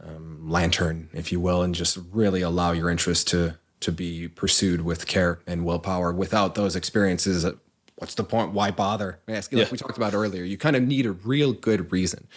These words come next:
Speaker 1: to be doing some of this work. And, and what is that? And they give you a real reason.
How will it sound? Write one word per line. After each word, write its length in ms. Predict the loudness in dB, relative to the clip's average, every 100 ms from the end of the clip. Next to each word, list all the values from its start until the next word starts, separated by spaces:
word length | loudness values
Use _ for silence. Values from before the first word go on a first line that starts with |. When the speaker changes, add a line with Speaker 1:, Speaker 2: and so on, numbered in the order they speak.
| -12
Speaker 1:
to 80 | -2
be 100 | 2
doing 260 | 4 6 4
some 180 | 2 2
of 80 |
this 180 | 0 -2
work. 260 | -2 -2 0
And, 140 | 0
and 220 | -2 -6
what 180 | 0 2
is 200 | 2 2
that? 220 | 0 0
And 220 | -2 -4 0
they 180 | 2
give 280 | 2 0 -2
you 180 | -4 -12
a 140 | -14 -2
real 320 | 2 4 2 -4
reason. 320 | -8 -8 -8